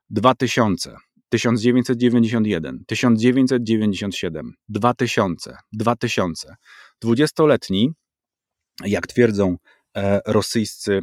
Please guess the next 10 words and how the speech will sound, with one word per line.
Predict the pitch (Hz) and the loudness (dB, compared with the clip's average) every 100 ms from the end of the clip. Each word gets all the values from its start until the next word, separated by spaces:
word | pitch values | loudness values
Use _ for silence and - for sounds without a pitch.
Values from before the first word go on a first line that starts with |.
| - - | -4 -10
przedstawiciele | - - 101 101 113 98 | -8 -6 -6 -4 -2 -4
służb, | 95 107 101 - - | -4 -10 -12 -12 -10
e, | 98 95 - - - - | -8 -8 -12 -20 -20 -10
m, | 98 98 98 | -6 -4 -2
e, | 92 90 87 82 80 - - | -2 -2 -4 -6 -10 -8 -2
antyterrorystycznych, | 120 110 104 104 92 - 101 - 113 143 - - | -2 0 -2 -2 -4 -8 -8 -6 -4 -4 -8 -14
e, | 110 104 - | -10 -10 -6
przestępcy, | 117 - 98 90 - 143 | -6 -4 -6 -6 -6 -4
terroryści, | 107 98 90 82 - 120 170 - - - _ _ _ | -2 -4 -6 -8 -8 -6 -6 -10 -20 -20 _ _ _
e, | 98 95 95 92 | -8 -6 -6 -6